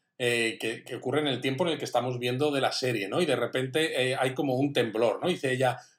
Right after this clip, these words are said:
"Ah, bueno, Númenor se tiene que estirar", ¿no? Como a veces hacen los niños. Y de repente se empiezan a ver pétalos, ¿no? Y todos sabemos,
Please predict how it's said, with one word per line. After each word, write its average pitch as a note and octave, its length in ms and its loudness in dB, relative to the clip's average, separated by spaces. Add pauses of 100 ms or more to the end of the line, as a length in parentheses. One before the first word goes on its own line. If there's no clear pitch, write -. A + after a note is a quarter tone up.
"Ah, F#3+ 140 2
bueno, C#3+ 320 0
Númenor D3+ 380 0
se C#3+ 100 -6
tiene C#3 240 -2
que B2+ 80 -6
estirar", A2+ 500 0
¿no? C#3+ 160 -6
Como A#2+ 180 -6
a A2+ 40 -4
veces B2+ 280 -4
hacen A#2+ 220 -4
los G#2+ 200 -6
niños. G#2+ 440 -6
Y A#2 60 -4
de A#2+ 80 -2
repente C3+ 320 -4
se - 100 -4
empiezan C#3 320 -6
a C#3+ 60 0
ver D3 240 -2
pétalos, A2+ 460 0
¿no? E3+ 160 2
Y D#3 40 -2
todos B2+ 240 -2
sabemos, B2 380 -2